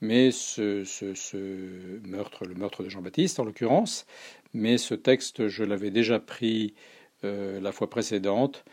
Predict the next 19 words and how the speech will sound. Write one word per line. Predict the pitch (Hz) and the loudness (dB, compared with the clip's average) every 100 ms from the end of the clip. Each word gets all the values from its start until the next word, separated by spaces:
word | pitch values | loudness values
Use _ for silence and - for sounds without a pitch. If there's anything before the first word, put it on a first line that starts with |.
| - _ - | -20 _ -4
en | 104 | 0
raison | 113 117 | 2 4
du | 110 | 2
parallèle | 104 110 110 117 127 | 2 2 6 6 6
qu'il | - 107 | 4 -2
y | 104 | 0
a | 110 | 0
entre | 95 - | 0 -4
Samson | 101 - 104 - 113 | -4 -2 -4 -2 -2
et | |
Jean-Baptiste, | 101 98 98 - 120 - | -2 -4 -6 0 -2 0
où | 117 | -2
les | 101 | 2
deux | 110 | 2
sont | 113 - 101 | 0 -4 -6
des | 98 98 | -6 -6
consacrés | - 127 120 113 - - 104 | 0 2 4 2 0 -6 -6
au | 98 | -6
Seigneur. | - 101 87 73 - | -6 -8 -10 -14 -18